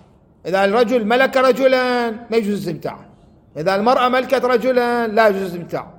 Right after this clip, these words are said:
إذا المرأة ملكت امرأة لا يجوز الاستمتاع. إذا ملك الرجل امرأة يجوز الاستمتاع، الاستمتاع.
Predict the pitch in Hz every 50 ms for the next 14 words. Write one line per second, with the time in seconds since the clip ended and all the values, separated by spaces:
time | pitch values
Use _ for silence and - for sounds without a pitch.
0 | - - 170 190 202 214 226 247 262 254 254 247 262 262 262 269 254 254 254 254
1 | 269 262 262 247 247 247 240 240 233 226 214 - 208 214 226 220 196 202 202 185
2 | 196 190 170 170 165 160 147 - - - 220 226 262 254 262 262 294 285 277 269
3 | 269 262 254 254 240 190 220 208 214 - 240 294 302 294 294 285 285 285 269 247
4 | 240 226 220 196 180 156 160 160 135 123 139 165 196 185 190 196 175 - 160 127
5 | 98